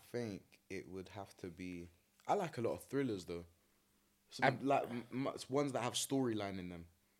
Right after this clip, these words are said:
Speaker 1: And thrillers, they're like jump scares with heavy storyline.
Speaker 2: Give me
Speaker 1: So
Speaker 2: an
Speaker 1: I've watched
Speaker 2: example
Speaker 1: a
Speaker 2: of
Speaker 1: lot
Speaker 2: a
Speaker 1: of those.
Speaker 2: movie.
Speaker 1: Um, I think there's one called Ma. There's one called. You'll be surprised which is, what's a thriller and what's a horror.
Speaker 2: I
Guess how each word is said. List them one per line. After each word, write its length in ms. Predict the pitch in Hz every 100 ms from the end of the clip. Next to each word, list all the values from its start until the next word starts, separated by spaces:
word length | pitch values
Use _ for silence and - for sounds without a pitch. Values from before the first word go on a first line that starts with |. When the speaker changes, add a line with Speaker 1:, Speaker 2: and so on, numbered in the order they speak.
| _ _ _ _ -
Speaker 1:
And 140 | 127
thrillers, 520 | - 170 180 123 117 110
they're 220 | 135 139
like 240 | 123 -
jump 220 | 143 135
scares 380 | 104 120 110 92
with 200 | 101 117 98 87 -
heavy 260 | 127 110
storyline. 640 | 104 - 117 104 98 90 85 - - - - - - -
Speaker 2:
Give 120 | 151
me 60 | 139
Speaker 1:
So 0 |
Speaker 2:
an 80 | 135
Speaker 1:
I've 40 |
watched 20 |
Speaker 2:
example 360 | 120 147 131 131
Speaker 1:
a 40 |
Speaker 2:
of 60 | 120
Speaker 1:
lot 40 |
Speaker 2:
a 20 | 127
Speaker 1:
of 40 |
those. 140 | 135 113
Speaker 2:
movie. 200 | 98 78 - - -
Speaker 1:
Um, 420 | 92 117 127 127 127 -
I 40 | 113
think 200 | 175 147
there's 160 | 123
one 120 | 123 123
called 200 | 104 98
Ma. 400 | 104 113 127 156 - - - - - - -
There's 240 | 104 101 98
one 460 | 107 104 101 98 -
called. 760 | - 101 98 98 95 95 85 - - _ _ -
You'll 100 | 196
be 100 | 254
surprised 460 | 202 - 226 226
which 180 | 147 -
is, 100 | 135 113
what's 220 | 127 156 135
a 40 |
thriller 360 | - 160 127 101
and 140 | 104
what's 160 | 117 117
a 60 |
horror. 280 | 110 131 98 82 - - - _
Speaker 2:
I 100 | -